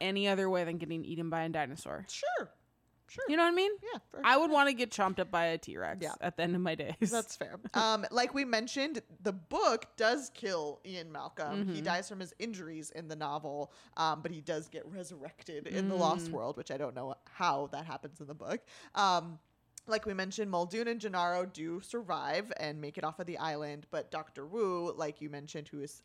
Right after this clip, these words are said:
Speaker 2: alive in the movie,
Speaker 1: Mm-hmm.
Speaker 2: he actually gets attacked by a rapper, <laughs> rapper,
Speaker 1: Rapper.
Speaker 2: <laughs> by a raptor, and in a very graphic scene, it gets devoured alive on the
Speaker 1: Yikes.
Speaker 2: island.
Speaker 1: Okay,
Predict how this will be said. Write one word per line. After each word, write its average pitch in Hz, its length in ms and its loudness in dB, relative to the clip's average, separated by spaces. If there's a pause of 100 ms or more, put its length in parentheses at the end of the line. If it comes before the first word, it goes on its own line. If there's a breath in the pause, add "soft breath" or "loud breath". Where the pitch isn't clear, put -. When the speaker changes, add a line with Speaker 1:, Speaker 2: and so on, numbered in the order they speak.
(100)
Speaker 2:
alive 147 380 -2
in 139 80 -14
the 139 80 -14
movie, 302 460 6
Speaker 1:
Mm-hmm. 180 200 0 (140)
Speaker 2:
he 302 180 0
actually 311 280 0
gets 202 180 -2
attacked 330 420 0
by 294 100 2
a 294 100 2
rapper, 233 680 2
<laughs> 214 260 -14
rapper, - 400 -4
Speaker 1:
Rapper. 427 440 8
Speaker 2:
<laughs> - 100 -18
by 226 100 8
a 202 140 6
raptor, 180 800 2
and 160 360 -4
in 180 160 -4
a 175 120 -2
very 240 320 4
graphic 175 720 -2
scene, 170 500 -8
it - 160 -14
gets 151 220 -8
devoured 160 720 2
alive 143 640 -4
on 190 80 -6
the 175 60 -2
Speaker 1:
Yikes. 113 260 -6
Speaker 2:
island. 82 240 -4
Speaker 1:
Okay, 202 240 6